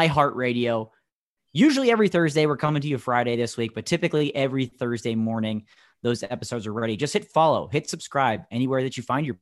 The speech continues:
podcasts, and we will come to you each and every Thursday morning. Didi, you mentioned the full video episodes there. Also available traditionally Thursday morning, nine A M Eastern, excuse me, nine A M West Coast time,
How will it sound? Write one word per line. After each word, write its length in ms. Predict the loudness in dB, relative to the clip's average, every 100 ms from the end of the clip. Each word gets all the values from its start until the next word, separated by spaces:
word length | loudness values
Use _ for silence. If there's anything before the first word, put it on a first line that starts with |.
| -6
podcasts, 600 | -6 -6 -4 -4 -6 -12 _ _
and 320 | -8 -6 -4
we 120 | -2 -2
will 120 | -2
come 200 | -2 0
to 40 |
you 340 | 0 -2 -2 -6 _ _ -4
each 240 | -2 -2
and 140 | -4 -4
every 420 | -2 -4 -6 -8 _ _ -6
Thursday 400 | -4 -2 -4 -4
morning. 400 | -4 -6 -10 -14 _ _ 0
Didi, 180 | 2 4
you 120 | 4
mentioned 300 | 4 2 -2
the 40 | -2
full 180 | -2 0
video 320 | 0 2 2
episodes 460 | 0 -4 -6 -6
there. 340 | -4 -4 -4 -10 0
Also 480 | 4 6 4 2 2
available 680 | 2 4 2 2 0 0 -4 _ _
traditionally 800 | -6 -2 0 -2 -4 -4 -6 -8 _ _ _
Thursday 560 | -2 0 0 2 2
morning, 480 | 2 -2 -2 -2 -6 _ _
nine 280 | 0 2 2
A 160 | 2
M 120 | 0 -2
Eastern, 640 | -4 -4 -4 -4 -4 -8 _ _
excuse 300 | -14 -4 -4
me, 160 | -2 -6
nine 380 | 0 2 2 0
A 240 | 0 -2
M 340 | -2 -2 -6 -8 _
West 300 | 2 2 2
Coast 260 | -2 -2 -4
time, 340 | -4 -4 -8